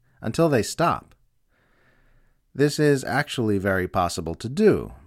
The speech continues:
because the U S government needs to preserve its image as an upholder of liberal values. If that image starts to deteriorate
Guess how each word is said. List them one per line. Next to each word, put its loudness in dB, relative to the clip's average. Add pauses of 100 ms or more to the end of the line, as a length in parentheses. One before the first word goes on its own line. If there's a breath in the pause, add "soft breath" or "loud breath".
because -4
the -2
U 0
S -2
government 0
needs -2
to -4
preserve -2
its -4
image -2
as -2
an -4
upholder -2
of -4
liberal -2
values. -4 (600 soft breath)
If -8
that 2
image -2
starts -6
to -8
deteriorate -4